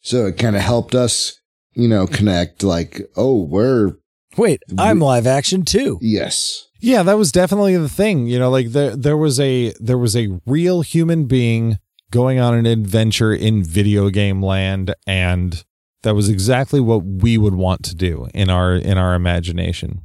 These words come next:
Speaker 1: And, like, I mean, and every episode would be, like, a different game, like, uh, Bayou Billy or something like it.
Speaker 3: Dude, I was looking at the list of worlds they went to earlier, and it's fucking insane how many different worlds they, like, apparently they went to, they went into a Punch-Out world at some point. It's like,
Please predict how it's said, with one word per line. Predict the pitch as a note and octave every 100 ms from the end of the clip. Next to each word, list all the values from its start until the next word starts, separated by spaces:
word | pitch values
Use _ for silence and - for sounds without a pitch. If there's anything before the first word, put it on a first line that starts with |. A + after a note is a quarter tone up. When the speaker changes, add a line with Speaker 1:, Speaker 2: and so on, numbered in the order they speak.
| -
Speaker 1:
And, | C#3+ D3
like, | C#3 B2+
I | A#2
mean, | C3+ C3 F#2+
and | B2 A#2+
every | A2+ A2 A2+
episode | G#2+ A2 - A#2+
would | F2+
be, | A2
like, | F#2+ F2+
a | F2
different | D#2 F2+ F2+ E2+
game, | G2+ G#2 F#2+
like, | D2 D2 -
uh, | D#2+ D2
Bayou | C2+ - A2 G#2+ G2
Billy | F2 A2+ F#2+ D#2+ C2
or | A#1+ D2+
something | - F#2+ F2+ D2 A#1+
like | B1+ E2+ D#2
it. | C#2 B1+ - A2+
Speaker 3:
Dude, | F#3 G3 -
I | F3
was | F#3 C#3+
looking | D#3+ F3
at | D#3
the | A#2+
list | G#2+ G#2+ B2 A#2+
of | B2
worlds | F#2 F#2+ G2+ A#2 A#2
they | B2+
went | B2+ C3+ C3
to | C#3 C#3
earlier, | C#3 C#3+ D3 D3+ D3 -
and | B2 C3+
it's | -
fucking | - - D#3 D3 E3
insane | E3 E3+ D#3+ - - - D#3 F#3 F#3 F3+ D3
how | A2 C3+
many | C3+ B2+
different | C3 B2+ C3
worlds | A#2+
they, | A2 A#2+
like, | A#2 D#3
apparently | D3 - G#3 A3+ G#3
they | G#3
went | G#3 G#3+ D#3+
to, | G3 D3+
they | E3 F#3
went | G3 G3
into | F#3+ F#3
a |
Punch-Out | F3+ - A3+ - F3+ F#2
world | A2+ A2 C#2+
at |
some | - A2+
point. | G2 G2+ F2
It's |
like, | F#2+ F2+